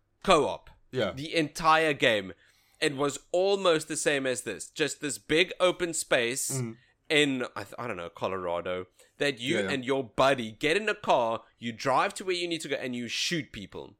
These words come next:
Speaker 2: Exactly.
Speaker 1: It's a lot this, of the same game, but I enjoyed it a ton more. I even got the platinum trophy because I played this ga-, because
Speaker 2: Hmm.
Speaker 1: I played Far Cry five co-op. This game would have
Speaker 2: But it's mental because
Speaker 1: thrived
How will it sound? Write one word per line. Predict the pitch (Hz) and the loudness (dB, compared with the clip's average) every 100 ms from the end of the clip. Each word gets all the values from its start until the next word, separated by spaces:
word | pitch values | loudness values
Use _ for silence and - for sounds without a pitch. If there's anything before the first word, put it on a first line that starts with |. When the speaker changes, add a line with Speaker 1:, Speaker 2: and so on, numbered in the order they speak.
| _ | _
Speaker 2:
Exactly. | - 127 147 143 92 - _ _ - | -10 -2 0 0 -6 -14 _ _ -6
Speaker 1:
It's | 151 175 | -2 0
a | |
lot | 151 160 175 - | 2 2 2 -2
this, | 160 - - - | -2 -2 -4 -6
of | - | -10
the | 151 | -4
same | - - 156 143 143 | -2 2 2 2 0
game, | 131 123 127 _ _ _ - | 0 -2 -2 _ _ _ -2
but | 147 147 | -2 0
I | 160 | 2
enjoyed | 247 202 143 139 131 | 2 2 -2 0 0
it | 117 - | -4 -10
a | - _ | -16 _
ton | - - 180 160 | -6 2 2 2
more. | 123 107 | -2 -2
I | 123 | -2
even | 202 247 | -6 -4
got | 139 - | -4 -4
the | |
platinum | - 165 165 - 127 | -6 -4 -4 -6 -10
trophy | - 117 98 90 - - _ - | -2 -2 -2 -6 -18 -20 _ -8
because | 123 - 190 151 101 - | -6 0 4 4 2 -6
I | 113 | -6
played | - 113 98 | -4 -6 -6
this | 107 | -8
ga-, | 120 - _ | -8 -10 _
because | - 113 151 | -14 -6 -4
Speaker 2:
Hmm. | 127 | -2
Speaker 1:
I | 120 | -4
played | 123 104 | -6 -6
Far | 113 101 | -6 -6
Cry | 107 | -6
five | 95 104 95 | -6 -6 -6
co-op. | - 98 78 - _ - _ - | -6 -4 -6 -12 _ -20 _ -4
This | 151 - | -2 -2
game | - 170 147 120 107 - _ _ | 0 2 2 0 -6 -12 _ _
would | 117 160 | -2 2
have | 147 117 101 95 - _ _ _ _ - | 2 0 -4 -12 -20 _ _ _ _ -2
Speaker 2:
But | 277 | 0
it's | 208 | 0
mental | 226 339 - 330 | 2 2 2 6
because | 247 233 226 | 8 10 10
Speaker 1:
thrived | 220 190 165 131 110 | 8 8 6 4 -2